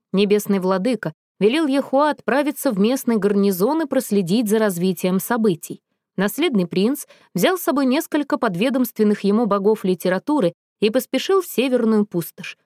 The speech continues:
Он не знал, что это всего лишь уловка небесного владыки, призванная его отвлечь. Небесный владыка пятьдесят тысяч лет ковал себе достойную замену.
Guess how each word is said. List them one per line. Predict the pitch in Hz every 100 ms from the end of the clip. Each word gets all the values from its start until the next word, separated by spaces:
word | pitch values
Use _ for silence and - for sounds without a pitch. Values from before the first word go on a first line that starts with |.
| _ _ 185
Он | 262
не | 254 254
знал, | 233 349
что | 349 -
это | 165
всего | 180 - 190 240
лишь | 214 -
уловка | 190 208 196 -
небесного | 185 185 196 202 180 170
владыки, | 160 165 151 269 269 254 - _
призванная | - 185 247 202 214 202
его | 196 170 160 165
отвлечь. | 165 - 165 156 - - _ _ _ _ _ _ -
Небесный | 220 349 370 359
владыка | 294 302 262 349 311
пятьдесят | - 214 262 294 262
тысяч | 262 233 220
лет | - 269 370
ковал | 320 226 190
себе | - 175 190
достойную | 196 202 - 208 202 208
замену. | 190 208 190 160 175